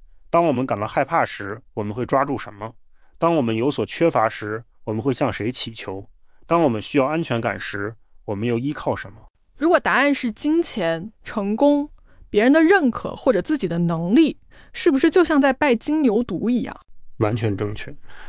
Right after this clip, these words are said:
Speaker 1: 这些东西本身并不是不好，但当我们把它们当作能拯救我们、给我们真正满足的依靠时，它们就成了我们的金牛犊。可金牛犊是不能真正养活我们的灵魂的。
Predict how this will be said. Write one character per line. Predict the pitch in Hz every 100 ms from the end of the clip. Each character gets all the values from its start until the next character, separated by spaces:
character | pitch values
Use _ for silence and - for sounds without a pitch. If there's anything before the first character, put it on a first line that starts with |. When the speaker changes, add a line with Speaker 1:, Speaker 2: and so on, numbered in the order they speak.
| - -
Speaker 1:
这 | 226 175
些 | 160
东 | 160 170
西 | 151
本 | 120 101
身 | 95 - 185 190
并 | 190 123
不 | 113
是 | 110
不 | 139 -
好， | 123 113 - - -
但 | - 151
当 | 139 180
我 | 147
们 | 113
把 | 143 104
它 | -
们 | 131 113
当 | 139 147
作 | 151 123
能 | 107 139
拯 | - 98
救 | 98 175
我 | 127 98
们、 | 95 101 110 - -
给 | - 139
我 | 147
们 | 101
真 | 101 165
正 | 165 127
满 | 101 92
足 | 90 117
的 | 135
依 | 143 180
靠 | 190 - 120
时， | - 104 101 110 - - - -
它 | - 147
们 | 143 117 98
就 | 120
成 | 101 - 107
了 | 120
我 | 104
们 | 92 98
的 | 110
金 | 101 - 131
牛 | 123 101 110
犊。 | 107 95 - - - - - -
可 | -
金 | 120 185 185
牛 | 160
犊 | 147 120
是 | 143
不 | 151 175
能 | 110 120
真 | 170 180
正 | 170 120
养 | 104 95
活 | 92 120
我 | 131
们 | 101
的 | 101 101
灵 | 98 107
魂 | 117 107
的。 | 110